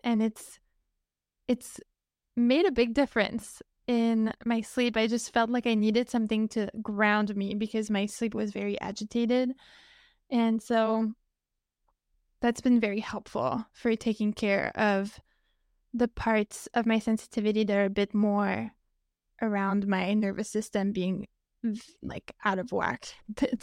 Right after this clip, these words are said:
these past few, these past few weeks. So I will continue those practices in the next couple weeks and, um, take the time. And I think we do that with each other.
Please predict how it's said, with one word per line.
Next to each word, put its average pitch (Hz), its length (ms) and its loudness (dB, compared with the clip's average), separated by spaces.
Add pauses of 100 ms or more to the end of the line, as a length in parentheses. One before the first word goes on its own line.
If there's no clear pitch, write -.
these 262 180 -4
past - 400 -6
few, 214 320 0 (540)
these 233 220 2
past 190 320 -2
few 208 180 0
weeks. - 440 -6
So 214 520 0 (1500)
I 233 80 2
will 208 160 0
continue 214 760 2 (160)
those 226 180 -4
practices 285 800 -2 (760)
in 233 280 4
the 226 80 2
next 220 280 0
couple 208 300 -4
weeks 220 560 -2 (140)
and, 220 600 4
um, 208 540 2 (1900)
take 240 220 2
the 240 100 4
time. 214 440 2
And 208 80 2
I 208 100 0
think 226 220 -2 (240)
we 226 160 0
do 220 180 2
that 208 200 2
with 220 200 -4
each 214 160 -4
other. 208 540 0